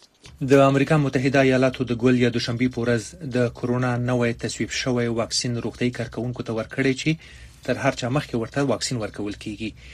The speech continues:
په نیویارک کې د روغتون د بیړنۍ خونې نرسه سینډرا لینسي لومړنۍ میرمنه وه چې دغه واکسین یې واخیست. دا هغه شیبه وه چې تلونکی ولسمشر ډانلډ ټرمپ ورته په تمه وه او د میاشتو راهیسې یې د واکسین پر چټکې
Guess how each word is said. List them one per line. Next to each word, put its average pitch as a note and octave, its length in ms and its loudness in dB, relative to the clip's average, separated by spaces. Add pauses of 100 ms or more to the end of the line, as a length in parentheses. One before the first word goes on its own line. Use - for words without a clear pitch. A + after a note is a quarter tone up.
(320)
په C3 200 4
نیویارک C3 380 4
کې B2 200 2
د B2 120 2
روغتون C3 380 0
د B2+ 140 4
بیړنۍ B2 380 0
خونې B2+ 280 -2
نرسه C3+ 320 2 (220)
سینډرا B2 380 0
لینسي C3+ 360 2 (460)
لومړنۍ C#3 440 2
میرمنه C#3 300 2
وه C#3 140 2
چې - 80 -2 (360)
دغه G2+ 220 -2
واکسین G2+ 300 -4
یې A#2 160 -4
واخیست. F#2 420 -6 (500)
دا B2+ 160 8
هغه A2+ 220 0
شیبه A#2+ 220 2
وه D3 160 6
چې D#3 80 6 (400)
تلونکی C#3+ 380 4
ولسمشر B2+ 640 2
ډانلډ A2+ 280 0
ټرمپ B2+ 260 0
ورته A#2+ 380 0
په B2 140 -6
تمه G2+ 260 -4
وه G2+ 400 -2
او C#3 60 6 (120)
د C3+ 120 6
میاشتو D3+ 380 2
راهیسې B2 340 2 (100)
یې C#3+ 100 4 (180)
د A#2 140 2
واکسین B2 340 0
پر A#2 160 -6
چټکې B2 380 -4